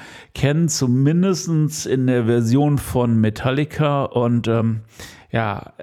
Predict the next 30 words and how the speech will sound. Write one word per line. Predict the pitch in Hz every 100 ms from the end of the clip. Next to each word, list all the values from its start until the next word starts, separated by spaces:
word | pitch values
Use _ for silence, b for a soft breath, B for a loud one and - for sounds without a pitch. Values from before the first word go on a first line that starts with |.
| - -
eigentlich | 151 147 135
ein | 151
altes | - 165 165 107
Volkslied, | - - 175 180 165 160 135
das | 127 - -
schon | - 135 117
Gott | 117 143 110
und | 135
die | 127
Welt, | 107 123 151 131 -
ja, | 113 107
vielleicht | - 104
Gott | - -
nicht | 127 139 -
und | 120 107 113
die | 110
ganze | 117 110
Welt | 104 113
nicht, | 123 123 - B B B
aber | - 123
schon | 143 127
sehr | 113 135
viele | - 135
irische | - 143 143 -
Bands | 110 123 131 135
dann | 127 123
gecovert | 113 - 135 143 143
haben | 139 139 139 139
und, | - 120 120 123 -
ähm, | 113 117 117